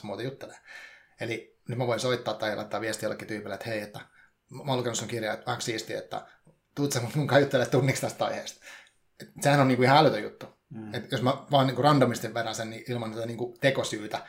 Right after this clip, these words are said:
Speaker 1: niin tulisiko se te-, tehtyä? Tuskin. Ja sitten sit niitä keskustelut on tosi kivoja niinku sen, nautin siitä keskustelusta,
Speaker 2: Mm.
Speaker 1: koska mä en välillä tiedä, niin mihin se niinku johtaa. Ja sit siinä on se jännitys, että ku-, et mitä, minkälainen se tilanne on, että on, jännittääkö meitä molempia, onko vähän niinku vaikeeta, vai onko tosi helppoa ja kiva, että vaan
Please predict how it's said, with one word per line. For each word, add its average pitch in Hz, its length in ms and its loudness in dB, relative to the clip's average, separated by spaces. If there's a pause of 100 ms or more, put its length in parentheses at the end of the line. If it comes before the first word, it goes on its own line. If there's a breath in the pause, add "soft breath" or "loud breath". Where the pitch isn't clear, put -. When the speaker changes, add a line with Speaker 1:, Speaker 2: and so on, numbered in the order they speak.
(140 loud breath)
Speaker 1:
niin 107 80 -14
tulisiko 131 280 -2
se 110 80 -10
te-, - 220 -12
tehtyä? - 520 -6
Tuskin. - 580 -6 (380 loud breath)
Ja 123 60 -2
sitten - 460 -2
sit 127 120 -2
niitä 131 180 -2
keskustelut 117 540 -2
on 107 100 -8
tosi 107 180 -12
kivoja 110 320 -6 (280)
niinku 107 360 -14
sen, 107 240 -10 (100)
nautin 113 340 -4
siitä 107 140 -8
keskustelusta, 175 640 -6
Speaker 2:
Mm. 160 80 -6
Speaker 1:
koska - 200 -4
mä 131 120 0
en 123 280 -6
välillä 123 400 4
tiedä, 131 220 -2
niin 117 80 -4
mihin 123 200 -2
se 107 60 -10
niinku 107 140 -10
johtaa. 139 560 -4 (340 loud breath)
Ja 117 220 0
sit 131 160 -4
siinä 135 100 0
on 120 60 -2
se 139 60 2
jännitys, 131 340 2
että - 140 -16
ku-, - 220 -14
et - 100 -10
mitä, 135 220 -4 (200)
minkälainen 120 480 0
se 110 80 -12
tilanne 104 360 -10
on, 107 60 -10
että 107 140 -10
on, 104 140 -14
jännittääkö 110 460 -6
meitä 107 140 -10
molempia, 104 360 -10
onko 101 120 -10
vähän 101 140 -8
niinku 101 160 -12
vaikeeta, 107 440 -8 (180 loud breath)
vai 117 80 -4
onko 113 140 -6
tosi 110 340 -8
helppoa 135 340 -2
ja 101 60 -2
kiva, 120 280 0
että 110 120 -6
vaan 110 280 -6